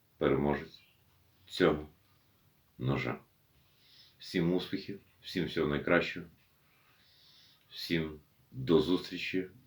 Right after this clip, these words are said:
Бажаю виграшу. Всім пока-пока. До слідуючого відео.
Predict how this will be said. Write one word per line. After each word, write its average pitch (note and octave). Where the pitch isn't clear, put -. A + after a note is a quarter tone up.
Бажаю E2
виграшу. B1+
Всім C2
пока-пока. -
До C#2+
слідуючого D#2+
відео. C3